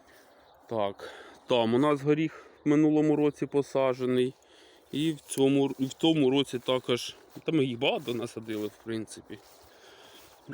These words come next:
Ну, вже про, про, про, ну, просинаються, як то кажуть, да? Ось дивіться. Положив я колесо, тож колесо, тож, тому що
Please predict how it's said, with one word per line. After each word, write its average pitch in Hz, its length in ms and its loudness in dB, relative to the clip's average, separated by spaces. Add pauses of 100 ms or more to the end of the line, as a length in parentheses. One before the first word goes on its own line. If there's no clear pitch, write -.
Ну, 196 260 -4
вже 151 360 -2 (240)
про, 143 180 -2
про, 143 460 -4 (200)
про, 170 200 2
ну, 214 180 4 (160)
просинаються, 123 720 0
як 101 120 -8
то 110 100 -12
кажуть, 107 300 -16
да? 139 160 -2 (960)
Ось 98 240 -12
дивіться. - 480 -18 (4000)
Положив 131 420 0
я 120 120 0
колесо, 131 560 -2 (360)
тож - 320 -8
колесо, 160 420 2
тож, 120 340 -2
тому 123 320 0
що 117 280 -4